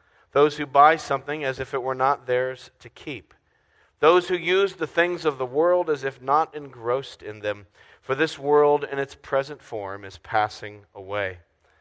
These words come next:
I would like you to be free from concern.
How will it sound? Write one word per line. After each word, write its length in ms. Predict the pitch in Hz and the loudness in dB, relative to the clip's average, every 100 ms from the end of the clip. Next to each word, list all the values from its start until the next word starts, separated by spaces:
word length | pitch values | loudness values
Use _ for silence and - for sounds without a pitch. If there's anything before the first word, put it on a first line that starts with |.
| _ _ _ _ _ _ | _ _ _ _ _ _
I 80 | - | 2
would 180 | 143 139 | 2 4
like 300 | 151 156 160 | 4 4 2
you 80 | 156 | -2
to 80 | |
be 120 | 147 139 | -2 -6
free 320 | - 151 143 | -4 -4 -4
from 260 | - 127 | -6 -8
concern. 560 | 127 120 - 127 123 98 | -8 -10 -10 -10 -8 -10